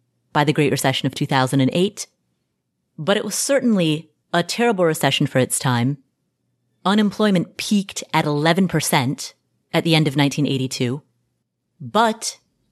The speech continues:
at that same time, inflation at the end of nineteen eighty-two had fallen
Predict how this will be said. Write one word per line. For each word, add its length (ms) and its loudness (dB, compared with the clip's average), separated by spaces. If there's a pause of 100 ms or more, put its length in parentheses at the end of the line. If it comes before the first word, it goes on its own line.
(200)
at 200 0
that 180 2
same 280 2
time, 320 -2
inflation 800 -2 (120)
at 120 0
the 120 0
end 100 0
of 80 -6
nineteen 300 0
eighty-two 560 -2 (520)
had 160 2
fallen 460 -2